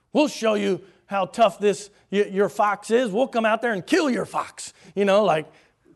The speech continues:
wh-, what's our response when we get ridiculed? Nehemiah's response was to go to the Lord in prayer.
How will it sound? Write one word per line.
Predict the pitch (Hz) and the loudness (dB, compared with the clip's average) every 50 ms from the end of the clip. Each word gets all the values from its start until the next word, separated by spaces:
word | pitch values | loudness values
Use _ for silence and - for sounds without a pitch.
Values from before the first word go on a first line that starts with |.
| _ _ _ _ _ _ - | _ _ _ _ _ _ -20
wh-, | - - _ | -20 -20 _
what's | 190 196 254 247 - | -12 -12 -10 -8 -6
our | 233 226 202 | -6 -6 -6
response | 180 175 156 - - - - 156 147 113 101 - - - - - - - _ _ _ _ _ _ _ _ _ _ _ _ _ _ _ _ | -6 -10 -10 -12 -14 -14 -14 -14 -14 -16 -20 -20 -20 -20 -20 -20 -20 -20 _ _ _ _ _ _ _ _ _ _ _ _ _ _ _ _
when | 139 135 135 | -18 -16 -12
we | 135 151 156 | -12 -12 -10
get | 127 127 113 | -10 -12 -14
ridiculed? | 120 113 110 107 107 - _ 117 101 92 98 123 123 _ _ _ _ _ _ _ _ _ _ _ _ _ _ _ | -14 -16 -18 -18 -18 -20 _ -20 -20 -20 -20 -20 _ _ _ _ _ _ _ _ _ _ _ _ _ _ _ _
Nehemiah's | 139 143 170 175 156 147 147 170 180 165 120 | -16 -14 -12 -12 -10 -10 -8 -8 -8 -8 -10
response | 135 117 - _ 139 131 131 120 - - | -14 -18 -16 _ -14 -14 -14 -16 -16 -16
was | 131 120 107 - - _ _ _ _ _ _ _ _ _ _ | -16 -16 -16 -18 -20 _ _ _ _ _ _ _ _ _ _
to | _ 123 | _ -20
go | 110 117 120 120 | -18 -16 -14 -14
to | 127 | -14
the | 123 117 | -14 -14
Lord | 113 113 110 113 117 | -16 -16 -16 -16 -18
in | 120 117 | -20 -20
prayer. | _ 113 101 95 110 120 | _ -20 -20 -20 -20 _